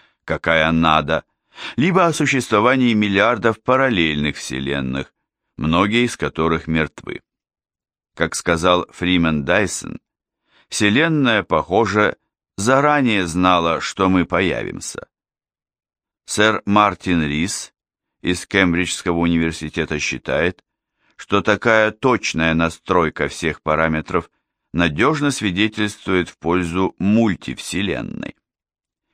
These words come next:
Все пять главных физических констант, таких как сила фундаментальных взаимодействий, в нашей Вселенной подобраны очень точно и годятся для жизни.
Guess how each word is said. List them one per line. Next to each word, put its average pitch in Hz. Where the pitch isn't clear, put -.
Все 139
пять 101
главных 87
физических 85
констант, -
таких 82
как 85
сила 85
фундаментальных 78
взаимодействий, 67
в -
нашей 156
Вселенной 131
подобраны 110
очень 95
точно 101
и 110
годятся 98
для 92
жизни. 73